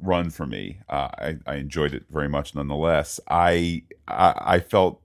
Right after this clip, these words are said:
that there were multiple points where I wished I hadn't seen the amount of advertising that I had. Um, and I knew that going in. "Oh, I'll just watch the teaser trailer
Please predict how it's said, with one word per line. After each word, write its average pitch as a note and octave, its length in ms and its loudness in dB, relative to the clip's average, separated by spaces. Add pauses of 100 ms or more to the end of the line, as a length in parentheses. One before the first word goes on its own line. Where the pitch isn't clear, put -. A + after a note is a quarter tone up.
that F2+ 240 -6
there F#2 100 2
were F2+ 120 2
multiple G2+ 520 2
points F2 460 -2
where E2 360 2
I D#2+ 80 2
wished E2+ 440 0
I E2 100 2
hadn't D#2+ 540 -2
seen D#2 600 -2 (460)
the F2 200 -2
amount E2 320 0
of D2 80 -8
advertising D#2+ 640 0
that C#2+ 120 -6
I D2 60 -4
had. D#2 600 0 (400)
Um, D#2 560 -2 (800)
and C3 80 2
I D#3 80 6
knew A#2 180 2
that D#2+ 260 0
going D#2 280 0
in. D#2+ 160 2
"Oh, E2+ 220 8
I'll D#2+ 60 4
just F2+ 200 -6
watch F2+ 320 0
the E2 80 -8
teaser F2 400 -2
trailer D2 600 0